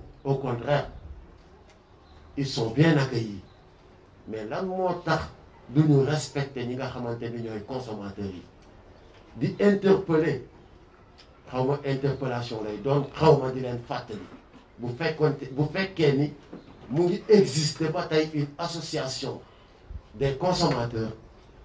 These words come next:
di leen wax ni lii normalement warul woon nekk sax suñu xeex ñun. Ñoom la waroon a nekk seen xeex. Mais puisque gisuñ leen ci, ñun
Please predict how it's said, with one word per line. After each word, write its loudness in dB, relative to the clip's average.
di 4
leen 2
wax 2
ni 2
lii 6
normalement -2
warul -2
woon -4
nekk -10
sax -14
suñu -10
xeex -8
ñun. -10
Ñoom 8
la 4
waroon 4
a -2
nekk -4
seen -10
xeex. -6
Mais 2
puisque 2
gisuñ 0
leen 0
ci, -16
ñun 6